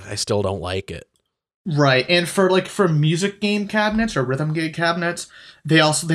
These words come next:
Speaker 2: have, they have to pay a lot of licensing fees
Speaker 1: Yeah.
Speaker 2: for them. Um, in, in addition, um, rhythm game cabinets, they have very unique controllers.
Speaker 1: Yeah.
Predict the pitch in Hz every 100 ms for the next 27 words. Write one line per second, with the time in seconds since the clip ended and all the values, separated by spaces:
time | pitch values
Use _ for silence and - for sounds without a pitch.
0 | 160 165 147 165 165 - 165 123 123 127
1 | 120 117 113 135 127 151 139 151 151 170
2 | - - _ 98 98 98 98 95 98 -
3 | 180 170 175 185 185 _ _ _ _ _
4 | - 135 123 123 123 123 123 _ _ _
5 | _ _ _ _ - 170 165 190 175 160
6 | 180 - 175 151 139 127 _ _ _ -
7 | 143 127 123 120 120 110 - _ _ _
8 | _ _ - 160 156 147 139 135 131 127
9 | 139 131 131 127 - 139 127 135 127 120
10 | 127 131 131 139 117 123 - - 139 123
11 | 127 113 127 165 - - _ _ 104 107
12 | 101 95 92